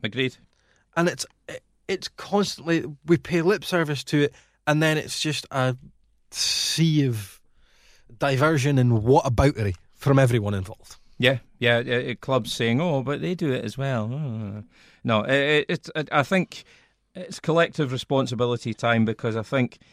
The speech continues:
Speaker 1: strict liability, I believe, will come in if the situation isn't sorted. It'll be a last resort, but I think one day it, it, it may well happen if, if, you know, the problem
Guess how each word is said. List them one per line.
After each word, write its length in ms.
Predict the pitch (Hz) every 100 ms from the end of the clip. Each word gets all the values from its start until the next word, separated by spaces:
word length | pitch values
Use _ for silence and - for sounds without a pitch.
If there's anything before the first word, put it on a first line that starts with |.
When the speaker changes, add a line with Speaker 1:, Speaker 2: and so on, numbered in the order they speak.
| _ _ _ _
Speaker 1:
strict 300 | - 180 202
liability, 640 | 170 147 139 143 135 127
I 80 | 123
believe, 400 | 120 117 120 101
will 320 | 107 135 170
come 240 | 165 139 117
in 260 | 104 104 95 -
if 480 | 147 127 113 - _ _ _ _ _ _ -
the 200 | 117 104
situation 840 | - 131 - 117 117 - 104 101 -
isn't 260 | 127 104 95
sorted. 440 | 117 113 - 101
It'll 160 | 117 117
be 120 | 123
a 60 | 120
last 300 | 143 151 -
resort, 360 | 110 113 113
but 180 | 113 107 _ - _ -
I 80 |
think 300 | 120 120 117
one 240 | 117 117 113
day 300 | 110 107 104 _ _ _
it, 120 | 123 -
it, 160 | 120 -
it 200 | 127 127
may 300 | 123 127 131
well 300 | 117 117 107
happen 500 | 120 113 - 104 92 _ -
if, 440 | 120 98 - - -
if, 280 | 135 113 - - _ _ _ -
you 60 | 123
know, 140 | 117
the 120 | 104
problem 460 | - 135 120 113